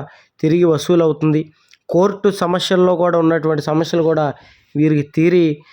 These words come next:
ధనం విషయంలో ప్రతి ఒక్క దాంట్లో కూడా వీరికి అద్భుతంగా కలిసి వచ్చేటువంటి అవకాశాలు ఉన్నాయి. కాబట్టి మీ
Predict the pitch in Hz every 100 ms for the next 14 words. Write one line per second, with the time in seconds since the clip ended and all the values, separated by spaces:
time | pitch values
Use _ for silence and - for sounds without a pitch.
0 | - _ - 135 139 160 185 185 170 185
1 | 180 175 170 151 175 160 160 151 165 160
2 | 165 160 156 147 147 143 143 127 156 156
3 | 165 165 156 143 139 156 - 151 139 143
4 | 139 135 101 _ _ 135 143 143 143 -
5 | 139 127 135 165 _ _ _ _ _ _
6 | - 170 202 196 208 185 175 - _ _
7 | _ _ - 147